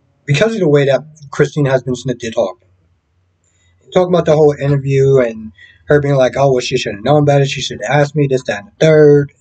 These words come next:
And it, woulda, coulda, shoulda. Now, her thing is also, well, she let the world know that that baby was, was,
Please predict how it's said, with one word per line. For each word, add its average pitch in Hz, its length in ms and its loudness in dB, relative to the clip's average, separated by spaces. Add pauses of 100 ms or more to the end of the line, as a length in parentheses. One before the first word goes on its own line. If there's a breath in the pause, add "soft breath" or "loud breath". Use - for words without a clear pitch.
And - 100 -20
it, - 300 -20 (1120 soft breath)
woulda, 175 220 2
coulda, 165 220 2
shoulda. 123 380 -4 (1300)
Now, 127 340 0 (120)
her 226 300 -2
thing 156 240 0
is 131 120 -4
also, 120 600 -2 (340 loud breath)
well, 123 140 0
she 143 160 0
let 139 200 0
the 127 80 -8
world 123 340 0
know 120 200 0
that 113 160 -2
that 113 220 -4
baby 110 280 -10
was, 104 380 -12
was, 104 440 -4